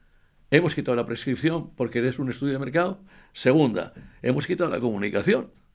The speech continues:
¿Qué queda de la radio? Nada. La hemos convertido en un grifo de audio. Entonces, siguiente,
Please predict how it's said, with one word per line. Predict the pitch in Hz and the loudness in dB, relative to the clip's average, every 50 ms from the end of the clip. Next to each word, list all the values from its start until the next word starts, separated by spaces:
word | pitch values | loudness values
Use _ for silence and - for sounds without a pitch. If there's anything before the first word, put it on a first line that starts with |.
| _ _ _ _ _ | _ _ _ _ _
¿Qué | - 175 170 | 0 2 4
queda | 170 175 160 156 151 | 6 6 6 6 6
de | 151 143 | 6 6
la | 139 139 | 6 6
radio? | 139 190 214 214 233 226 233 214 202 - - - - _ _ - | 4 4 4 4 4 2 2 2 0 -4 -10 -18 -20 _ _ 4
Nada. | 117 127 120 95 87 - - - - - - - - - - - - - - _ _ _ _ - _ _ _ _ _ _ _ _ _ - | 6 6 8 6 4 0 -4 -8 -18 -20 -20 -20 -20 -20 -20 -20 -20 -20 -20 _ _ _ _ -20 _ _ _ _ _ _ _ _ _ -2
La | 110 120 | 0 2
hemos | 127 143 147 | 2 2 2
convertido | - 165 151 160 143 160 190 185 | 0 0 0 0 2 2 4 4
en | 180 196 | 4 4
un | 208 196 170 | 2 2 2
grifo | 143 156 185 185 - - 196 - - - - _ _ _ _ _ - | 4 4 4 2 2 0 -2 -2 -4 -8 -18 _ _ _ _ _ -12
de | 101 104 127 127 | -4 0 0 2
audio. | 107 101 98 90 80 67 - - _ _ _ _ _ _ _ _ _ _ _ _ _ - | 2 0 -2 -4 -6 -8 -10 -12 _ _ _ _ _ _ _ _ _ _ _ _ _ 2
Entonces, | 131 127 123 127 170 156 - 113 - - | 2 4 4 6 4 4 4 2 -2 0
siguiente, | - 151 135 135 156 175 175 165 - 147 | 2 2 4 4 4 4 4 4 4 2